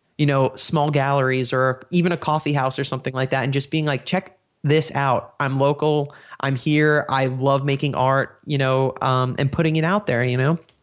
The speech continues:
And I think obviously social media and stuff is, is a great tool.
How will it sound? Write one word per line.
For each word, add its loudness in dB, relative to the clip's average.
And 2
I 0
think -2
obviously 0
social -2
media 2
and -2
stuff -2
is, -2
is 0
a 2
great 0
tool. 0